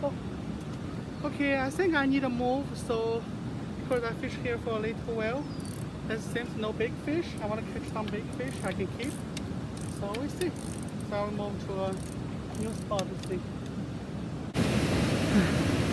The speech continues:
We fished the downstream for a little while. So right now we're trying to catch some fish here. So what do we catch? We catch a medium size, I think the medium size, uh, bluegill.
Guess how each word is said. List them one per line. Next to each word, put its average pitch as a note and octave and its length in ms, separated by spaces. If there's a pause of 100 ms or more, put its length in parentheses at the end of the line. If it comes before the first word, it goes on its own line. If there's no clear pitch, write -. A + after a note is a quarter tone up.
(280)
We G#3 120
fished C4 220
the A3 140
downstream G#3+ 440
for G3 120
a F#3 80
little F3+ 320
while. G3 240
So F3+ 400
right F#3 160
now F#3 160
we're F3 160
trying F3+ 160
to F3+ 240 (320)
catch G3 240
some G3 160
fish F#3+ 240
here. G3 160 (1600)
So E3+ 80
what F3 80
do F3+ 80
we - 160
catch? A3+ 160
We A3+ 320
catch G3+ 240
a E3+ 800 (720)
medium G#3 320 (160)
size, F3+ 320
I - 160
think - 240
the F3+ 80
medium F3 240 (160)
size, F3+ 240 (160)
uh, F#3 80 (480)
bluegill. F#3 480